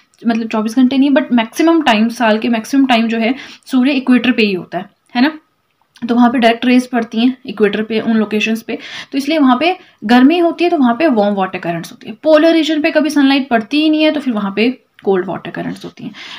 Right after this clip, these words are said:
ठीक है। तो एक ये factual point, ये factual point, total कितने गायर्स हैं वो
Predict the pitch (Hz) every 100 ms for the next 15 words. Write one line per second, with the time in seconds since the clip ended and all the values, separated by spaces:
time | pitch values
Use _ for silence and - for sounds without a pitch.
0 | - 285 285 - 226 240 285 302 285 302
1 | 285 285 269 277 240 190 233 247 - 262
2 | 262 262 262 240 220 220 226 269 277 240
3 | 240 233 240 220 196 262 277